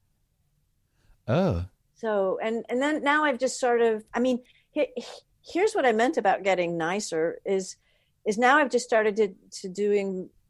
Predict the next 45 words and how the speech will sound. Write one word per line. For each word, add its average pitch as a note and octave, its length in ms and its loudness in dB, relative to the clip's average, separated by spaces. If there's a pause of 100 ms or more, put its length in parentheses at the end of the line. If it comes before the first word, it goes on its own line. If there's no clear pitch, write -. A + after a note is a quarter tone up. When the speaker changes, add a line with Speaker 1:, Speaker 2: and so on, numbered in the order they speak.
(160)
Speaker 2:
portraits A3+ 400 -2
of F#3+ 100 -4
friends' G3 360 -2
dogs, D#3 540 -2
not F3+ 280 -2
necessarily F3+ 640 -2
in D#3 120 -6
bed, D#3 300 -2 (480)
and G#3 100 -2
because C4+ 280 0
it D4 120 -4
puts D#4 160 -2
a D4 40 -4
big D4+ 180 -2
smile D4+ 380 0
on D4 140 0
their G3+ 140 0
face. C#3+ 500 -8 (460)
And, G3+ 320 -2 (300)
Speaker 1:
Mm. B2+ 200 2
Speaker 2:
and, F#3+ 200 4 (260)
you C#4 160 -2
know, C#4 100 2
usually C#4 480 2
my A#3 220 2
job G#3+ 280 0
in G#3 120 -2
life G3+ 280 -4
is G3 180 -6
to F#3+ 120 -14
shock G3+ 420 -6
people B3 340 0
and G3+ 100 -4
upset G#3+ 360 -2
them, D4+ 340 -2 (540)
but A#3 200 2
I, A#3 140 4 (100)
I've A#3 140 2
discovered C4 520 -2
the B3 100 2
joy B3+ 300 4
of A3 80 -4
making A3+ 360 -2
them G3+ 120 -4
happy. A3 580 -12